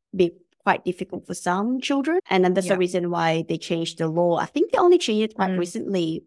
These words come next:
Speaker 1: in the early
Speaker 2: Yeah, I think it was a
Speaker 1: two thousands.
Speaker 2: while start or just before I started that.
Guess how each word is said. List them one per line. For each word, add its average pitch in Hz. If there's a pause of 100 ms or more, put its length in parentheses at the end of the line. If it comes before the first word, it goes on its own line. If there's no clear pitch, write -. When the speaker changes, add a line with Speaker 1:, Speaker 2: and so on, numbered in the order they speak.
Speaker 1:
in 190
the 190
early 175
Speaker 2:
Yeah, 262
I -
think 190
it -
was 185
a 156
Speaker 1:
two 180
thousands. -
Speaker 2:
while 196
start 202
or 190
just 185
before 175
I 170
started 180
that. -